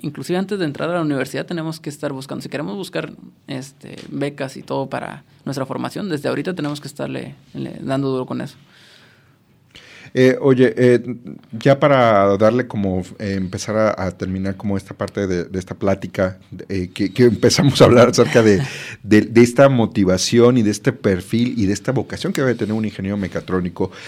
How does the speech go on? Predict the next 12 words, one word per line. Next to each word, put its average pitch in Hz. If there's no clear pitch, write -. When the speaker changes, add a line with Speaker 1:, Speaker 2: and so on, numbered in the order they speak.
Speaker 2:
Eh, 110
muchas 165
personas, 143
eh, 107
escuchan, 127
eh, 98
la 92
carrera 104
de 107
ingeniería 92
mecatrónica 95
y 104